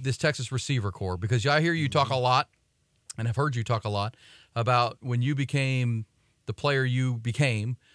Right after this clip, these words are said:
Speaker 1: was going against Roy Williams and B J Johnson and Sloan Thomas and those guys every day.
Speaker 2: Oh, yeah,
Speaker 1: The
Speaker 2: man.
Speaker 1: steel sharpening steel mindset.
Speaker 2: Mm-hmm.
Speaker 1: When I think about the Texas secondary,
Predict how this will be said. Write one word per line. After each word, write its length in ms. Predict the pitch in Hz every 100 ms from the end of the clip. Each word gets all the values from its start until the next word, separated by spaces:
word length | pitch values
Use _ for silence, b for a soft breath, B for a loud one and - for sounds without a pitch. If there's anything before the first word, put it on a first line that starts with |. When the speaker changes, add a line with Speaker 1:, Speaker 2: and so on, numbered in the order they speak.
| b b
Speaker 1:
was 160 | 127 110
going 200 | 135 135
against 240 | 135 131
Roy 160 | 139 135
Williams 400 | 131 131 123 113
and 80 | 110
B 120 | 127
J 160 | 120 127
Johnson 380 | 120 120 117
and 80 | 117
Sloan 240 | - 127 123
Thomas 400 | 127 120 117 113
and 80 |
those 140 | 117 110
guys 220 | 123 107
every 220 | 113 110
day. 240 | 98 90 87 113
Speaker 2:
Oh, 80 |
yeah, 20 | 131
Speaker 1:
The 80 | 127
Speaker 2:
man. 80 |
Speaker 1:
steel 300 | 107 107 160
sharpening 460 | 135 156 139 135 123
steel 340 | - 143 135 117
mindset. 560 | 117 113 110 - 95 -
Speaker 2:
Mm-hmm. 320 | 117 120 110 139 -
Speaker 1:
When 120 | 120
I 60 | 156
think 160 | 185
about 200 | 147 156
the 60 | 131
Texas 280 | 151 123 110
secondary, 760 | - - 151 127 120 117 113